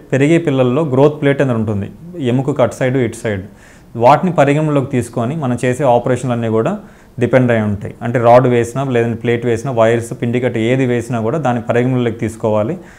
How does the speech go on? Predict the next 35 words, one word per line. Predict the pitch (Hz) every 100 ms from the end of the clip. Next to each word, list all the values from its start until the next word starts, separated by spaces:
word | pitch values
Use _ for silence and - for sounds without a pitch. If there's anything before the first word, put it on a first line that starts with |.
| - -
At | 110
the | 123
same | 135 147 160
time, | 156 175 202 - - - -
పిల్లలకి | 135 151 143
ఇంకా | 135 147
ఎంత | 131 131
పెరుగుదల | - 131 135 131 127
ఉంది, | 117 113 123 180 - - - 120
ఒకవేళ | 123 127 147
జాయింట్ | 123 127 135 139
లోపల | 135 123 135 127
growth | 117 139 147
ప్లేట్కి | 147 131 127
ఇంజరీకి | 120 123 120
వస్తే | 110 110 147 202 - - - -
ఎప్పుడు | 135 131 175
ఫ్యూచర్లో | - 147 147 151
వాళ్ళకి | 139 123 120
ఎలా | 123 131
ఉంటుంది, | 127 120 113 123 - - - -
త్వరగా | 131 139 147
ఎలా | 147 127 135 139
మనం | 131 123 123
ఆ | 113
కీళ్ళు | 110 - 139 143
వంకరగా | 123 120 135 135
పెరుగుతున్నా, | 135 120 120 120 131
లేదంటే | 120 120 120 120 139 139 - - - -
కాళ్ళు | 131 139
పొట్టుకొని | 135 127 131 131 135
ఎలా | 123 143
identify | 127 127 127 143
చేసి | 113 117 107 165 208
మనం | 143 120 123